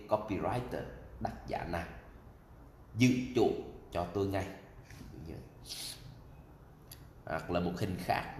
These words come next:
như "Phiếu kỳ lạ của tôi đã kiếm về mười bảy ngàn chín trăm bốn mươi bảy đô la mỗi ngày. Giữ chỗ cho tôi."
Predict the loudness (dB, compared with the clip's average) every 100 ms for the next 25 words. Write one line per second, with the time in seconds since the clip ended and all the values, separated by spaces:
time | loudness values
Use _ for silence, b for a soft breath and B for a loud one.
0 | -2 0 2 0 -4 -12 -16 -16 -12 6
1 | 10 10 8 6 6 6 4 0 4 6
2 | 6 6 2 2 2 2 0 4 6 6
3 | 6 6 6 4 2 2 2 -2 -4 -2
4 | 0 2 2 2 2 2 2 2 2 -2
5 | 4 8 8 8 0 -2 -8 -14 -18 -20
6 | -20 -20 -20 -20 -14 2 4 4 2 2
7 | 0 0 -2 0